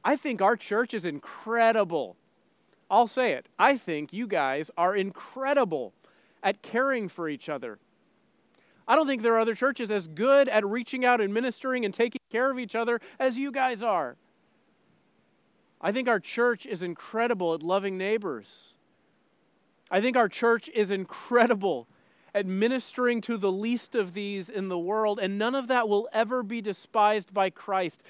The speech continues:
This is good work, and we're not supposed to stop doing it. We just need to recognize in ourselves that sometimes we have a propensity to let good things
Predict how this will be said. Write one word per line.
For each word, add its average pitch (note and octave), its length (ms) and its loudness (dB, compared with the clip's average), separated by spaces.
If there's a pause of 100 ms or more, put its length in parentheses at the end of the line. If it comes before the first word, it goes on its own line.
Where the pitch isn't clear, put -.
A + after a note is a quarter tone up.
(180)
This G#3+ 300 -2
is A3+ 180 -4
good A3 200 0
work, G#3 320 0
and F#3+ 140 -2
we're F#3 180 -2
not G3+ 340 0
supposed G3 420 -6
to F3+ 60 -10
stop F3+ 420 -2
doing F#3 320 0
it. C3+ 180 -6 (2000)
We G#3 200 -6
just A#3 200 -6
need B3+ 160 -6
to A#3 100 -2
recognize G3 600 0
in E3+ 60 -4
ourselves D#3+ 580 -2
that D3 120 -8
sometimes G3+ 800 -4 (420)
we F#3+ 140 4
have G#3 160 6
a F3+ 60 -4
propensity F3 760 -6
to D#3 200 -10
let D3 320 -4
good F#3 300 -4
things A3 760 -8